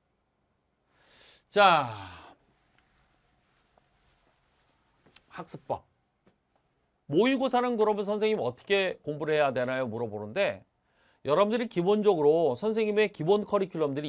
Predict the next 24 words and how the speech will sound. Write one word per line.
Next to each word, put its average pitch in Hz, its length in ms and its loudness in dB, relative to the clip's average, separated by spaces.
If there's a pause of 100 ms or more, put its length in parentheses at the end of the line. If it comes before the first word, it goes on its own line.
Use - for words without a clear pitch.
있거든요. 110 680 -6 (480)
개념 196 280 -2
완성 190 220 -2
강의 135 200 -4
있죠. 98 200 -12
섬계환, 147 400 -6
세계환. 98 380 -12 (340)
그리고 135 220 -8
상크스 226 420 -10
있죠. 107 340 -10 (300)
다 117 100 -10
끝난 143 280 -6
거. 143 340 -4
올바운 170 380 0
지금 147 180 -8
한참 160 240 -10
하고 143 200 -4
있는데 123 400 -4 (520)
요게 220 320 0
이제 208 460 0
기본 214 340 -4
강의들이라고 131 1040 -8 (800)
요거를 226 800 2
하면서 247 960 0